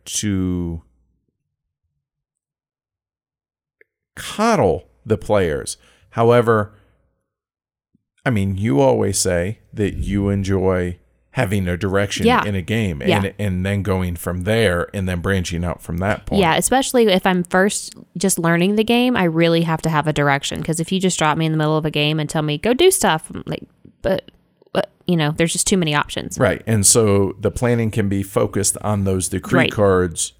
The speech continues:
Speaker 1: until the game coalesces around
Speaker 2: Mm-hmm.
Speaker 1: those.
Speaker 2: Mm-hmm.
Speaker 1: And so that, that is one of the options that you have.
Speaker 2: Oh, yeah.
Speaker 1: So we're in agreement then that the planning is, is the meat of where
Speaker 2: Yes.
Speaker 1: this, this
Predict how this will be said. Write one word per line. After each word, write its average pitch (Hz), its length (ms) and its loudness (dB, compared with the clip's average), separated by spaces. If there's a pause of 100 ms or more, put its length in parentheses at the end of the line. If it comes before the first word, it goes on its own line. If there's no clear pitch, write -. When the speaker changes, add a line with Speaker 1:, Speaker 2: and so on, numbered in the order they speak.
Speaker 1:
until 101 840 -2 (440)
the 107 120 -4
game 95 420 0
coalesces 95 720 0
around 90 540 -2 (100)
Speaker 2:
Mm-hmm. 160 260 -4 (100)
Speaker 1:
those. 101 420 0 (100)
Speaker 2:
Mm-hmm. 160 320 -2
Speaker 1:
And 101 160 -4
so 98 140 0
that, 95 320 -4
that 95 280 -4
is 92 540 -4
one 101 300 -4
of 87 140 -4
the 92 120 -2
options 92 520 -4
that 78 200 -10
you 78 80 -8
have. - 320 -10
Speaker 2:
Oh, 302 80 2
yeah. 240 160 0 (540)
Speaker 1:
So - 180 0
we're 135 380 0 (240)
in 147 120 0
agreement 113 560 0
then 131 360 -2
that 98 200 -2
the 123 80 -6
planning 110 540 0
is, 98 340 -2
is 92 200 -4
the 95 80 -2
meat 92 440 -2
of 90 160 -4
where 95 220 2
Speaker 2:
Yes. - 120 2
Speaker 1:
this, - 500 -2
this - 520 -6